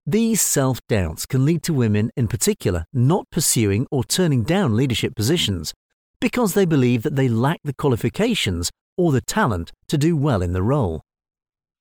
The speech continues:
So, how can we achieve gender equality? Smith and Sinkford acknowledge that achieving gender equality within global health leadership is a complex issue.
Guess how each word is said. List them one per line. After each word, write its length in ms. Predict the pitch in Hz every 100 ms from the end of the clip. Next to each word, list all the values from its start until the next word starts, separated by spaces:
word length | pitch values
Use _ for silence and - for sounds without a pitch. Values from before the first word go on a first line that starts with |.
| _ _ _ -
So, 300 | 240 220 -
how 240 | - 247 294
can 300 | - 233 196
we 140 | 117 95
achieve 480 | - - 127 160 -
gender 340 | 107 90 98
equality? 600 | 113 220 240 175 107 80 - _ _ _ _ _ _ _ _ -
Smith 320 | - 226 277 285
and 120 | 220
Sinkford 440 | 139 101 - 107 -
acknowledge 560 | 151 156 131 95 85
that 160 | 123 -
achieving 520 | - - 226 233 165
gender 300 | 139 131 123 127
equality 500 | - 135 101 - 90
within 380 | 131 160 127
global 340 | 110 120 110 104
health 240 | 104 -
leadership 500 | 151 190 127 98 87 - _ _
is 260 | 175 143 95
a 80 | 131
complex 500 | - 117 92 85 -
issue. 340 | 185 - 90